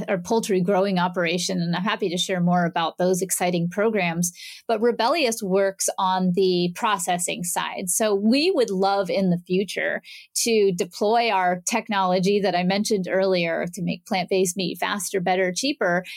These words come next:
and actually reform or, you know, transform a chicken processing facility where they're taking obviously either the, the,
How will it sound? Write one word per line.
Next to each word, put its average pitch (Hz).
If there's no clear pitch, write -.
and 262
actually 262
reform 247
or, 208
you 226
know, 190
transform 247
a 233
chicken 370
processing 180
facility 170
where 180
they're 185
taking 180
obviously 202
either 175
the, 165
the, 175